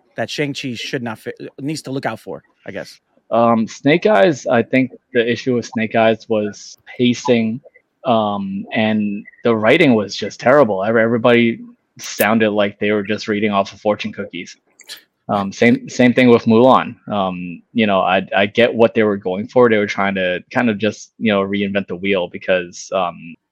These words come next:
Speaker 2: you know, it, it's, it's a remake off of the original,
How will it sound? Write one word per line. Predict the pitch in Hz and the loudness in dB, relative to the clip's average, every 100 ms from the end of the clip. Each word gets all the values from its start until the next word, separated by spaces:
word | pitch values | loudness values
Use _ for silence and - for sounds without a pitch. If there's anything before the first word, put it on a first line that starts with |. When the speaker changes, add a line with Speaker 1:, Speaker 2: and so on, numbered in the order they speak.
| - | -4
Speaker 2:
you | 101 | -2
know, | 92 | -2
it, | 92 - | -4 -4
it's, | 104 - - - - | -4 -6 -16 -14 -10
it's | 104 | -4
a | 113 | 0
remake | 110 123 117 107 | 2 4 4 4
off | 104 104 101 | 2 2 0
of | 98 | -4
the | 101 | -2
original, | 95 98 - 98 92 90 | -2 -4 -4 -2 -2 -2